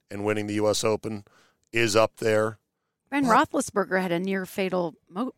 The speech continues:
Speaker 2: motorcycle incident.
Speaker 1: Uh, it was bad.
Speaker 2: After
Speaker 1: I don't know if it was near-fatal, but yeah. Here, let's,
Speaker 2: Yeah.
Speaker 1: let me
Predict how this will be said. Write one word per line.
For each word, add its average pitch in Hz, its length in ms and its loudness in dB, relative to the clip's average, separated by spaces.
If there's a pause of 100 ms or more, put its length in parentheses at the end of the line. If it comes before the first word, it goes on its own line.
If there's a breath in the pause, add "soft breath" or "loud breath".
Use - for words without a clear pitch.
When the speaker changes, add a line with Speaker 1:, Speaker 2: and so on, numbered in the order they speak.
Speaker 2:
motorcycle 196 720 -2
incident. 160 520 -10 (180)
Speaker 1:
Uh, 127 300 6
it - 20 4
was 131 160 2
bad. 220 160 4 (220)
Speaker 2:
After 107 120 4
Speaker 1:
I 113 40 4
don't 120 80 2
know 120 80 6
if 113 100 0
it 117 40 2
was 98 140 0
near-fatal, 101 520 0
but 82 160 -10
yeah. 85 240 -2 (920)
Here, 85 140 -8
let's, 82 280 -2
Speaker 2:
Yeah. 113 40 -6
Speaker 1:
let 123 100 2
me 123 160 -2